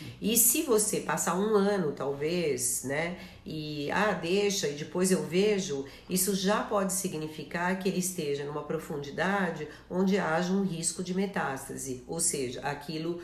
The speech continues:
do câncer ir para outro órgão que não a pele, né, no caso. E aí, é, você já mudou totalmente o prognóstico dessa doença. Então, isso é uma coisa muito importante que a prevenção, é, nos auxilia.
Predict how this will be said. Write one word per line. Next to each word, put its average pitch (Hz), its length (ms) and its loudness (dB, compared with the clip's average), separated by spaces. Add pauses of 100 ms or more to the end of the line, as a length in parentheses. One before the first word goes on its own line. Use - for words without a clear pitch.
(340)
do 147 140 -8
câncer 180 680 4
ir 180 340 -2
para 156 220 2
outro 202 460 4
órgão 175 580 2
que 190 140 -2
não 165 420 -2
a 202 120 -4
pele, 151 640 0
né, 151 280 -2
no 135 100 -4
caso. 123 460 -6 (400)
E 196 160 6
aí, 214 640 4
é, 185 320 4
você 180 580 2
já 190 140 2
mudou 196 400 2
totalmente 220 580 0
o - 20 -10
prognóstico 226 640 -2
dessa 196 260 0
doença. 156 440 -2
Então, 165 200 -2
isso 240 200 2
é 294 40 0
uma 247 120 0
coisa 214 220 0
muito 196 240 2
importante 185 840 -4 (320)
que - 80 -4
a 170 40 4
prevenção, 190 1080 4 (340)
é, 156 400 2
nos 165 200 -2
auxilia. 156 640 -2